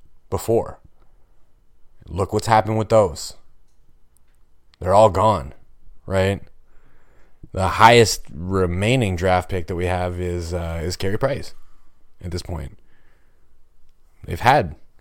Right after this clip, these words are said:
third overall draft pick twice. Both those guys gone during Bergevin's tenure. So, for that, I say, he's gotta go.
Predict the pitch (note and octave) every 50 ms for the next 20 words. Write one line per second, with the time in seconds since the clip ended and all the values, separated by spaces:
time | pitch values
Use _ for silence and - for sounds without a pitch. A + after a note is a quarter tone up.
0 | - - - - G2 G#2 G#2+ A2 A2 A2 A2 A2 A2 A2+ G#2+ A2 A2+ C#3 - -
1 | - - - - - - A2+ A2 G2 G2 - - - - - - - - - -
2 | - - _ - - - - - - - - A2 A#2 - G2 F#2+ E2 - D#2 B1
3 | A#1 - - - - - - - F#2+ G2 F#2+ D#2+ C#2+ - - - - - - -
4 | - - - - - - - _ - - - - - - - E2+ - - G#2 A2
5 | A2+ G#2+ F#2+ G2+ F#2+ F2 E2+ F2 E2+ F2+ F2+ E2+ - - F#2 E2+ E2 D2+ D2 -
6 | - - - - - - - - - - - - - - - - - - - -
7 | - - - - - - G2 G2+ F2+ - - - - _ - - - - - -
8 | - - - - - - - - - - - - - - - - - _ - -
9 | - - - - - - - - G2 A2 B2 B2+ A#2+ A#2 A2 - C#3+ C3+ A#2+ F#2+
10 | - - - - - - - - - - - - G2 F#2+ F#2+ A2 G#2 G#2 A2 A2+
11 | A2 -